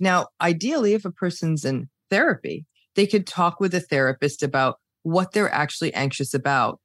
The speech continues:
If a person's not in therapy and this is not causing them significant distress, they can sit down and ask themselves the question, "You're procrastinating.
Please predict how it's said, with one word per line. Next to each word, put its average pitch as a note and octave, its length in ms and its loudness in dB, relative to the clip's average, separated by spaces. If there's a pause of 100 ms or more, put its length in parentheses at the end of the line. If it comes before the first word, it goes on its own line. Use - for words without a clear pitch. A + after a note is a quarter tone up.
(380)
If E3+ 100 -16
a A3+ 140 4
person's C4+ 500 -2
not F#3+ 260 2
in G3 120 0
therapy C#3+ 460 0
and C#3+ 100 0
this D#3 160 -6
is D#3 140 -6
not D#3 260 0
causing D3+ 420 0
them C3 220 -2
significant D#3 760 -2
distress, B2+ 680 -2 (320)
they A3+ 100 4
can C4 220 0
sit C4+ 220 -2
down C4+ 320 0
and F3 140 2
ask - 340 -2
themselves D#3+ 460 0
the D#3 60 -2
question, - 600 -4 (320)
"You're G#3 140 4
procrastinating. E3+ 1120 -2